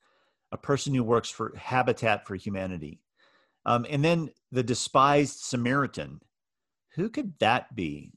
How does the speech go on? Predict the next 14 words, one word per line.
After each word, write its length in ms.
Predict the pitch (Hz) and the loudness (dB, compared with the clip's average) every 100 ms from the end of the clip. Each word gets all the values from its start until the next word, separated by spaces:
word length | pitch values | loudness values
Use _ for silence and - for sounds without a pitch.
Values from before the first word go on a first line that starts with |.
| - | -12
in 140 | 104 | -8
our 160 | 95 90 | -6 -8
culture? 580 | - 82 - - - - _ _ _ _ _ _ | -6 -8 -6 -12 -12 -16 _ _ _ _ _ _
Who 140 | 196 294 | -2 0
is 120 | 262 | 0
the 80 | 190 | 2
most 340 | 147 139 - | 4 4 2
despised 880 | 113 - - 113 104 120 120 107 - | -6 -6 0 2 4 4 2 0 -4
person 580 | 117 104 101 92 87 - 220 | -2 -2 -2 -6 -6 -10 -14
you 120 | 98 | -14
can 180 | 98 87 | -10 -10
think 300 | 82 98 87 | -6 -8 -6
of? 200 | 73 60 - _ _ _ _ _ - | -8 -10 -16 _ _ _ _ _ -8
Hmm. 260 | 135 90 | -6 -4